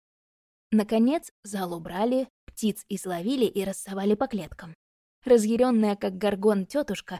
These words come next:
схватила одну несчастную канарейку так, что у той аж глаза на клюв полезли, и затрясла ею перед клетками.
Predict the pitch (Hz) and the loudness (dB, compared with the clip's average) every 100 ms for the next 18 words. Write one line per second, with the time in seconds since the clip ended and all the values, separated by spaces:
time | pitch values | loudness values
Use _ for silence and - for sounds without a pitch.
0 | - - - 208 208 214 185 185 202 196 | -16 -6 0 0 2 0 0 0 0 0
1 | 196 196 175 180 170 175 170 196 196 185 | -2 -6 -10 -12 -14 -12 -4 -2 -2 -8
2 | - 269 - - - - 202 - 214 226 | -6 -6 -8 -18 -16 -8 -6 0 -2 0
3 | 214 202 269 311 202 185 180 190 - 185 | -4 -2 -2 -2 -4 -4 -6 -8 -6 -6
4 | 180 180 185 185 _ _ _ - 226 269 | -6 -6 -6 -6 _ _ _ 0 2 4
5 | 330 320 277 - 190 190 185 190 190 220 | 2 0 -2 -2 -2 -2 0 2 2 2
6 | 226 233 202 170 - 180 175 | 2 0 -6 -12 -14 -14 -14